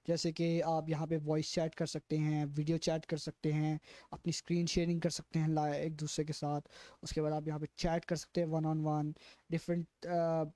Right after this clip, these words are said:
डिफरेंट अपनी फ-, चीज़ें शेयर कर सकते हैं, फाइल्स, अ, वीडियो, pictures, any, anything what you like।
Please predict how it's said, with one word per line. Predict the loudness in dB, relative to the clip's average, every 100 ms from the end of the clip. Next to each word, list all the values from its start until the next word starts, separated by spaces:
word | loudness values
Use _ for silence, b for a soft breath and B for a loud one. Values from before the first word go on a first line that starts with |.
| _ _ -6
डिफरेंट | -6 0 0
अपनी | 2 -2
फ-, | -2 0 0 -2 _ -8
चीज़ें | -2 0 0
शेयर | 0 0
कर | 0
सकते | -4 -8 -2 -2
हैं, | -2
फाइल्स, | -2 0 2 4 2 0 -2
अ, | -2
वीडियो, | -2 -4 -2 -2 0 -2 -2 -6
pictures, | -12 -4 -2 -2
any, | -4 -6 -10 B B B
anything | 0 2 0
what | -2
you | -2 -2
like। | -4